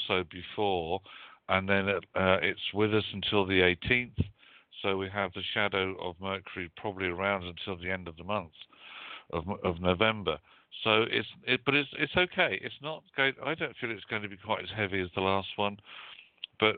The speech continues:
this is what I'm saying. The actions that you need to instigate need, some of them are, are going to need to be quick and decisive. The rest you might just need to park. However, the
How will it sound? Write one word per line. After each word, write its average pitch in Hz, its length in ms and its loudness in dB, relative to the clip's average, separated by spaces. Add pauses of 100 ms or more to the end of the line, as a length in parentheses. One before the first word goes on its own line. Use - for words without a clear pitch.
(160)
this 123 220 2
is 131 140 -6
what 123 100 2
I'm 110 120 0 (100)
saying. 104 260 4
The 104 160 -4
actions 131 560 -2 (100)
that 110 140 -10
you 113 120 -6
need 107 340 -2
to - 100 -4
instigate 95 760 -2 (520)
need, 110 320 2 (440)
some 131 160 2
of 127 80 -4
them 104 160 0
are, 101 320 -4
are 101 40 -4
going 104 200 0
to - 200 -16
need 95 140 -8
to - 140 -14
be 98 180 -6 (260)
quick 117 200 2 (160)
and 101 180 0
decisive. 95 680 -2 (1200)
The 104 100 2
rest 117 240 2 (100)
you 113 100 -2
might 107 260 -2
just 95 260 -10
need 92 220 -6
to - 180 -16
park. 117 340 -4 (720)
However, 107 640 0 (420)
the 92 80 -8